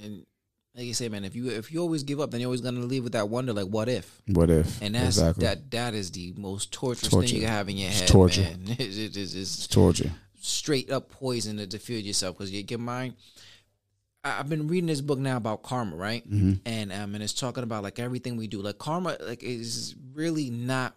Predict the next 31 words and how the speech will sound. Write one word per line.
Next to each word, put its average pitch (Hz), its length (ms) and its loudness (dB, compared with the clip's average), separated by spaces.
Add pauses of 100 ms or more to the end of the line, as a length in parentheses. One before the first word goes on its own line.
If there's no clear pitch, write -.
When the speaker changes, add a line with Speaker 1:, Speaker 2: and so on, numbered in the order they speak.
(380)
Speaker 1:
what 117 220 -4
we 127 120 -4
think 120 320 -8
of 104 140 -6
it 110 60 -4
as, 92 100 -8
like, 95 140 -8
you 107 80 -6
know, 101 120 -6
do 113 180 -6
good 107 180 -8
things 107 220 -6
and 101 80 -8
good 101 140 -6
things 104 180 -8
happen. 92 280 -8
There's 104 140 -6
a 104 40 -8
lot, 110 340 -8
lot 107 240 -8 (400)
more 113 380 -10
to 104 120 -4
that, 90 280 -6 (100)
and 98 80 -2
Speaker 2:
Mm-hmm. 92 100 4
Speaker 1:
that 95 80 2
I'm 104 140 -8
learning 104 220 -8
from 95 140 -14
this 87 140 -12
book. 90 360 -10